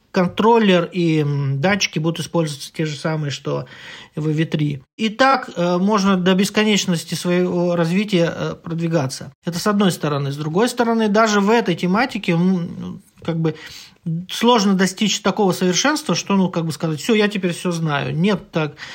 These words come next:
Даже будучи там очень талантливым ребёнком, и таких примеров у нас огромное количество, дети реально увлечённые, ну, справляются с, с основной программой,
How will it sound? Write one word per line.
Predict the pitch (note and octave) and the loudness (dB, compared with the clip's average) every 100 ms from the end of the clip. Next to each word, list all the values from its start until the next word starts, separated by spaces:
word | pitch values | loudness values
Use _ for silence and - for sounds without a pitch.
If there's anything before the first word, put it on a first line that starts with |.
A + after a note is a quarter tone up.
| - - | -10 2
Даже | A3+ G3+ F3+ | 4 6 4
будучи | F3 E3+ F3 G3 F3+ - | 2 0 2 2 2 0
там | D#3+ D3+ C#3 C#3 _ _ _ | -2 -2 -4 -10 _ _ _
очень | F#3+ F#3 F3 | -2 2 2
талантливым | F3+ F#3 E3+ E3+ E3 D#3+ | 2 2 2 0 0 2
ребёнком, | E3+ A#3 D4 G#3 D#3+ | 2 2 2 2 2
и | D3 C#3+ D3+ | 2 2 -2
таких | - E3+ - E3+ | -4 -4 -4 -6
примеров | - E3 E3+ D3 C#3+ | -2 0 0 0 -2
у | |
нас | D3+ C#3+ | -4 -4
огромное | D#3 E3 D3 C3+ | -2 0 -2 -4
количество, | E3 F#3+ C4+ - D#3 D3 - - - - - | -2 -2 -2 -4 -4 -6 -14 -20 -20 -16 -4
дети | G#3+ G#3 | -2 2
реально | F3+ F#3+ F3+ E3 D3 C#3+ | 2 4 4 2 0 -2
увлечённые, | E3 E3 - A#3 C4 C4 G3+ E3+ D#3 | -2 0 2 4 4 4 4 4 2
ну, | E3+ F#3+ D3+ | 2 2 0
справляются | D3 - F3+ F#3 G#3 G#3 F#3 E3+ | -6 -6 0 2 4 2 2 -2
с, | - | -6
с | D#3+ D3+ - | -8 -6 -4
основной | E3 G3 F#3+ F#3 | 0 2 4 4
программой, | F3+ E3+ F#3+ F#3 E3+ D#3 D3 | 2 2 4 4 4 2 0